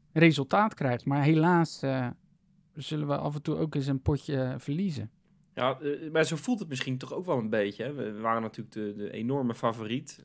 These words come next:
Speaker 2: Iedereen had ons opgeschreven als favoriet. Ehm, en, en we waren verder dan P S V. En, en, en, en P S V moest maar eventjes nog zometeen, eh, ja,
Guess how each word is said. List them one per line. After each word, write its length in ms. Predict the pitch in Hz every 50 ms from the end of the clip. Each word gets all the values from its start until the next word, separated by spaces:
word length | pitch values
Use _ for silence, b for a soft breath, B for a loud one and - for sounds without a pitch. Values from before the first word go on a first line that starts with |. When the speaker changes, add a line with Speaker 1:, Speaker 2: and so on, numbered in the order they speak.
| - _
Speaker 2:
Iedereen 540 | - 202 180 165 131 117 113 107 101 98 - b b b b b b b b b b b
had 180 | b 117 120 -
ons 120 | 113 107
opgeschreven 640 | 131 135 139 127 - - - 120 110 107 107 104 73
als 120 | 92 110
favoriet. 600 | - - 113 104 104 107 110 135 196 214 - - _ b b b b b b b b b b -
Ehm, 640 | - 113 110 110 107 107 107 104 101 101 98 101 98 104 - _ _ _
en, 160 | - - 113 -
en 80 | -
we 100 | 110 107
waren 260 | 95 90 87 85 92 -
verder 240 | - 165 151 156
dan 160 | 135 135 127 131
P 80 | - 127 120 117
S 140 | 117 -
V. 60 | - - 117 113 110 110 107 107 107 -
En, 240 | - 95 90 80 69
en, 180 | - 69 71 53
en, 220 | 50 62 73 73
en 180 | 67 76 90 - _
P 200 | - 95 92 92
S 80 | - -
V 180 | - 92 85 92
moest 180 | 95 95 - -
maar 160 | 98 95 92
eventjes 420 | 98 95 95 - - 104 92 -
nog 180 | 104 95 - -
zometeen, 560 | - 110 98 101 98 - 107 104 104 104 107
eh, 60 | 104 104 107 104 - b b b b b b b _ _
ja, 220 | - 104 107 104